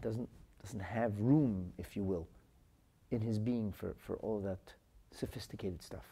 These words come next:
Just, just can't relate to it. But this person is able to relate. He's, he's a relatable person. He can relate the concepts.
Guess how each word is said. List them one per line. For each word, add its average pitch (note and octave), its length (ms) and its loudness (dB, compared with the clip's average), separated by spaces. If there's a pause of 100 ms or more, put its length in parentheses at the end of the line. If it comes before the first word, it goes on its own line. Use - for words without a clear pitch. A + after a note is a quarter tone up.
(280)
Just, - 240 -20
just - 160 -12
can't - 140 -6
relate D#3 280 -4
to - 80 -14
it. - 160 -16 (1200)
But A#2 100 0
this F3+ 160 4
person G3 420 2
is C#3 180 2 (200)
able F3 360 6
to C#3+ 300 4 (120)
relate. C#3 640 10 (240)
He's, C#3 360 6
he's B2 120 0
a B2+ 40 6
relatable B2 640 8
person. A#2+ 300 2
He A#2 40 2
can A#2 160 2 (220)
relate C3+ 420 8
the - 80 2
concepts. - 640 -4